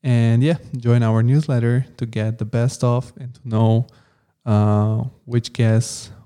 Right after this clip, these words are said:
was on our podcast or what kind of podcast we did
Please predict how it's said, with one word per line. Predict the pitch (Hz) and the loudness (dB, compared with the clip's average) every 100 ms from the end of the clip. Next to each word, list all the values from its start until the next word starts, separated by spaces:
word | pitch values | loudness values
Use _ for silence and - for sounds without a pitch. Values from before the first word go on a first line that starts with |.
| _ - | _ -12
was | 107 107 107 110 110 | -2 2 4 4 2
on | - 104 | 0 0
our | 101 95 | 0 0
podcast | - 123 120 - 117 110 - | 0 0 -2 -4 -4 -4 -8
or | - 110 107 120 _ _ _ _ | -6 -2 0 -2 _ _ _ _
what | - 123 | 0 0
kind | - 113 | 2 0
of | 113 | 0
podcast | - 123 - 135 123 | -2 -2 -2 -2 0
we | 123 | 0
did | 113 113 113 110 | 0 0 0 -2